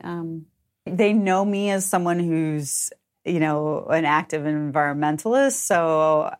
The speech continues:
I don't think, I, so I think they were accommodating because they know this is part of who I am and they just sort of accepted it. Eh, but as I said, I think one of them really paid attention and said, "Oh, this is interesting. Let me think about this more."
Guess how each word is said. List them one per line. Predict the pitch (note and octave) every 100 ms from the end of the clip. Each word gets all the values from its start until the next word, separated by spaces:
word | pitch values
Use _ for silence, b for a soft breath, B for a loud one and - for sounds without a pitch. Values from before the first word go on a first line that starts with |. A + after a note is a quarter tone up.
| -
I | E3
don't | F3+
think, | F#3 F3 -
I, | D3 - E3+
so | - F3
I |
think | E3+ G3 F#3+
they | F3 E3
were | D#3 D#3
accommodating | D3+ D#3 - E3+ D#3+ C#3 C3+ C#3 C3+
because | C#3+ D#3+ D3+
they | D#3
know | D3
this | D3 D3
is | D3
part | - D3+ C#3+
of | C#3
who | D3
I | C#3 C#3+
am | E3 G#3 G#3+
and | F3+
they | D#3
just | D3+ D3+ -
sort | -
of | C#3
accepted | - - - D3+ - -
it. | A3+ E4 - B B B
Eh, | F3+
but | F#3 F#3
as | G3+ G#3
I | F#3
said, | F#3 F3+
I | F3+
think | D#3+ F3 E3+ D3+
one | D#3 D#3+
of | D#3
them | D#3 D#3
really | C#3+ C#3 C3+ _
paid | - E3 D#3
attention | C#3 - D#3+ D#3+ B3 B3
and | G3
said, | - D#3+ D3+
"Oh, | D3+ D3+ D3 C#3+ D3
this | E3+
is | D3 D3
interesting. | D3 C#3+ C#3+ D3+ C#3
Let | C#3
me | C#3+
think | D3
about | D3+ E3+
this | G#3 -
more." | B3 C4